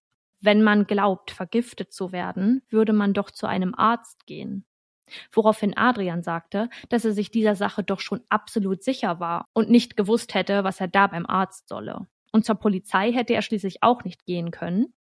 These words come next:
Zitat: „Man geht doch nicht zur Polizei, wenn man jemanden töten will. Die Todesstrafe hätte sie ja nicht gekriegt.“ Zitat Ende, sagt er mit der festen Überzeugung, keinen anderen Ausweg gehabt zu haben.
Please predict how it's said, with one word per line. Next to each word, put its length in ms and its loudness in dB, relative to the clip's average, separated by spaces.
Zitat: 580 0
„Man 220 6
geht 260 4
doch 120 2
nicht 200 4
zur 120 -2
Polizei, 840 0
wenn 140 2
man 160 2
jemanden 420 0
töten 480 2
will. 260 -6
Die 80 -2
Todesstrafe 720 4
hätte 240 -4
sie 100 -4
ja 120 2
nicht 200 -4
gekriegt.“ 640 -6
Zitat 340 -6
Ende, 380 -2
sagt 220 2
er 80 6
mit 140 4
der 80 0
festen 460 -4
Überzeugung, 960 -2
keinen 340 0
anderen 400 -4
Ausweg 480 -8
gehabt 320 -12
zu 220 -12
haben. 400 -8